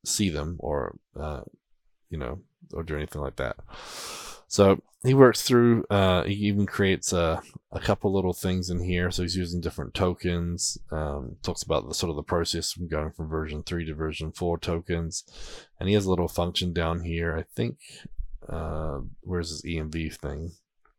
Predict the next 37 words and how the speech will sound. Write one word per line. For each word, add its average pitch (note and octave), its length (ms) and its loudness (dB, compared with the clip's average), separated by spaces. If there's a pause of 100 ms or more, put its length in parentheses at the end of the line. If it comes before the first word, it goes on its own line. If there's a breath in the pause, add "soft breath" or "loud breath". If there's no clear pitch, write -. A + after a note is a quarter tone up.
(200)
He G2+ 60 0
has F2+ 140 2
an E2 80 0
E D#2+ 120 0
M D#2+ 80 -2
V E2 140 -2
function E2 420 -4
here E2 220 -4
somewhere. F#2 640 -2 (1500)
There D2 160 -2
we C#2 100 -2
go. C#2+ 260 -4 (500 loud breath)
So - 160 2
basically F2 340 4
you E2+ 60 -4
can D2+ 100 -2
ask F2 280 4
for E2+ 200 0
an D#2+ 140 0
environment E2+ 480 2
variable, E2+ 540 0 (100)
and E2+ 160 -2
then D#2+ 140 -2
the D2+ 60 -6
server E2 340 0
will D#2+ 80 -2
get D#2+ 160 -2
it C#2+ 60 4
out D#2+ 100 4
of D2 60 -2
the D2 120 -2
system D2+ 400 -4
environment, D2+ 580 -4 (800 loud breath)
uh, D2 360 -4
and E2 200 -4
pull E2 220 2
it. - 100 -2